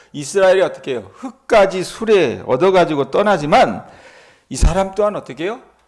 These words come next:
이 수리아의 왕의 신하였기 때문에 신하는 어떻게 해요? 왕에게 여러분 충성을 다해야 되잖아요. 그게 본분이잖아요. 그랬기 때문에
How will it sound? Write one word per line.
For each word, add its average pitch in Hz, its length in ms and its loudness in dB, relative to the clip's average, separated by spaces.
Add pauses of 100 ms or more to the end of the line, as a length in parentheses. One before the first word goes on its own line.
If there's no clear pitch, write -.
(380)
이 170 60 -14
수리아의 214 1120 0
왕의 160 500 2
신하였기 277 840 0
때문에 143 600 -2 (500)
신하는 226 420 -6
어떻게 131 300 -14
해요? 92 120 -18
왕에게 170 760 -2
여러분 139 260 -6
충성을 220 380 -10
다해야 120 360 -8
되잖아요. 113 300 -10
그게 - 140 -2
본분이잖아요. 131 1040 -6
그랬기 175 300 -4
때문에 185 640 2